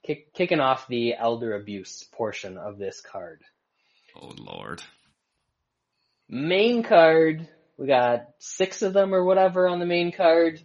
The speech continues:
Speaker 1: Mike Davis, who I don't know if anyone's wins have aged more poorly than Mike Davis's.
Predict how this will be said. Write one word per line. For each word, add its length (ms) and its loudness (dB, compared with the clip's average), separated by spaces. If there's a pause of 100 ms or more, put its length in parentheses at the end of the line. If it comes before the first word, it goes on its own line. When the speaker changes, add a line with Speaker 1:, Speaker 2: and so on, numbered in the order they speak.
(580)
Speaker 1:
Mike 320 2
Davis, 760 2 (160)
who 640 -2 (400)
I 220 -2
don't 280 -2
know 160 0
if 80 -4
anyone's 800 -4
wins 640 -4
have 260 -6
aged 500 -10
more 220 -4
poorly 440 0
than 180 -4
Mike 180 -4
Davis's. 760 -4